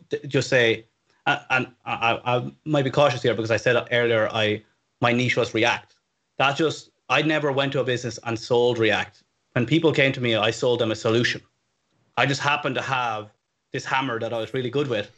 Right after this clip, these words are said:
that could get things done really well, and people were really happy with it. So, you, you, like, if you have something you think is valuable, and that could be just H T M L and C S S, maybe your expertise is going to be building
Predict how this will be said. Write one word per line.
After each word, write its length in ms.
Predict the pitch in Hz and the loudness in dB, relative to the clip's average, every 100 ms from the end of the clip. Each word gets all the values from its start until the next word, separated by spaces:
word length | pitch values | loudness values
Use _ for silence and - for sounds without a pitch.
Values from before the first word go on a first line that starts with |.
| _ _ | _ _
that 120 | - 127 | -6 -2
could 80 | |
get 180 | 127 127 | -2 -2
things 180 | 131 117 | -2 -2
done 240 | 120 139 | 0 0
really 200 | 127 120 | 0 0
well, 440 | 110 139 127 117 - _ - | 2 2 2 0 -8 _ -12
and 100 | 110 | -4
people 240 | 131 127 | -2 0
were 100 | 120 | 2
really 220 | 120 120 | 2 2
happy 300 | 110 135 139 | 0 0 0
with 160 | 117 - | -4 -6
it. 100 | - - _ _ _ _ _ | -10 -16 _ _ _ _ _
So, 480 | - 160 135 123 - _ _ _ _ _ | -4 0 0 0 -6 _ _ _ _ _
you, 180 | 151 165 | -6 -6
you, 180 | 180 - | -8 -6
like, 300 | 156 135 131 | 2 2 2
if 140 | 160 135 | -2 2
you 160 | 151 165 | 4 6
have 220 | 160 151 | 4 2
something 300 | 156 151 139 | 0 0 0
you 100 | 139 | 0
think 240 | 139 135 | 0 0
is 100 | 123 | 0
valuable, 580 | 113 131 147 151 160 151 - | 2 2 4 2 0 -4 -4
and 120 | 123 | -2
that 140 | 139 | 0
could 160 | 139 147 | 0 0
be 80 | 143 | 0
just 320 | 139 131 - - | 0 -2 -6 -2
H 180 | 147 139 | -2 0
T 60 | |
M 40 | 139 | 0
L 280 | 135 131 - | 2 0 -2
and 120 | 131 | -6
C 140 | - 127 | -2 -2
S 120 | - | 2
S, 260 | 147 107 | 0 0
maybe 360 | 135 135 156 147 | -2 2 2 2
your 500 | 139 131 135 151 165 | 0 0 4 6 6
expertise 840 | 147 - 151 - 160 120 107 - _ | 4 2 -4 0 -2 -2 -4 -10 _
is 120 | 139 | -2
going 240 | 127 131 127 | 2 2 2
to 80 | 123 | -2
be 80 | 120 | 0
building 600 | 135 127 120 117 110 | 4 4 4 2 -2